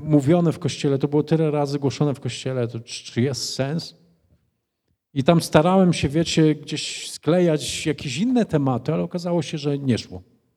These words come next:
Być może nie szło dlatego, że jest to coś, co Bóg chce w tej chwili powiedzieć do nas. Więc mając to na uwadze,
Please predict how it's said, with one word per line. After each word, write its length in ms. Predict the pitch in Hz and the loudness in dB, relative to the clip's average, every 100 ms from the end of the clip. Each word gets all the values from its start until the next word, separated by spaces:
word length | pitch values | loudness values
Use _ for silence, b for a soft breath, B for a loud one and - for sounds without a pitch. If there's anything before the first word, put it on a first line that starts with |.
| _ _ - | _ _ -4
Być 260 | 107 120 | -2 0
może 440 | 175 214 175 170 170 | 4 4 4 0 0
nie 200 | 147 170 | 2 4
szło 320 | 226 - 170 170 | 4 4 4 4
dlatego, 460 | 160 151 180 170 | 2 0 -2 0
że 180 | 160 160 | 0 0
jest 260 | 156 - - | -2 -4 0
to 300 | 156 156 151 | 0 0 -4
coś, 400 | - 190 185 - | -2 0 0 -2
co 160 | 180 | -2
Bóg 200 | 165 170 | 0 -4
chce 380 | - 170 160 156 151 156 | -4 -2 0 -2 -4 -14
w 120 | - | -6
tej 120 | - 160 | -2 -2
chwili 300 | - 170 139 | -2 -2 -2
powiedzieć 420 | 123 110 107 104 | -2 -2 -2 -4
do 120 | 101 | -6
nas. 300 | 90 87 - _ _ _ _ _ _ 131 | -6 -12 -16 _ _ _ _ _ _ -4
Więc 180 | 120 | -2
mając 320 | 143 175 180 - | 2 2 2 0
to 100 | 180 | 4
na 100 | 180 | 6
uwadze, 560 | 156 185 214 165 160 | 6 4 2 4 4